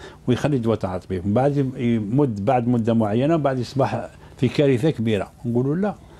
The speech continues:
الدواء تاع الطبيب ما تخليش، الدواء تاع الطبيب تبع، الدواء تاع الطبيب،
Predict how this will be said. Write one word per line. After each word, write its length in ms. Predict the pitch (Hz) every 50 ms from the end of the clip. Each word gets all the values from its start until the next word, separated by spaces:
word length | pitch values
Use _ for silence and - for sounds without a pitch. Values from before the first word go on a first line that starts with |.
| - - - - - - - - -
الدواء 280 | 117 104 101 127 175 190
تاع 160 | 185 170 151
الطبيب 260 | 131 - - 170 190
ما 80 | 180 147
تخليش، 600 | - - - 190 90 92 147 165 139 - - - - - - - -
الدواء 180 | - - 113 113
تاع 160 | - 101 95
الطبيب 280 | 92 - - 127 147 113
تبع، 340 | - - 175 160 131 131 110
الدواء 200 | 104 101 104 98
تاع 160 | - 101 90
الطبيب، 320 | - - - 147 160 156